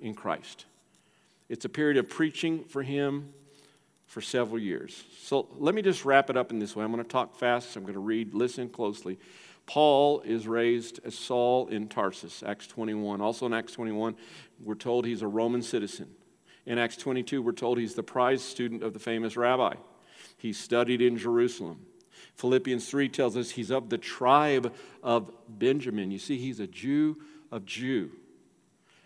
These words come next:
Acts twenty-three, he's of the sect of the Pharisees.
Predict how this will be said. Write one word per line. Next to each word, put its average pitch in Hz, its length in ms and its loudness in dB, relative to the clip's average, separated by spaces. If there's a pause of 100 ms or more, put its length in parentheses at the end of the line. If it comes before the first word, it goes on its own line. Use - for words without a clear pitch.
(100)
Acts 117 220 0
twenty-three, 135 600 0
he's 117 120 -2
of 117 160 0
the 110 80 0
sect - 540 0 (280)
of 110 100 -8
the 113 80 -2
Pharisees. 123 760 2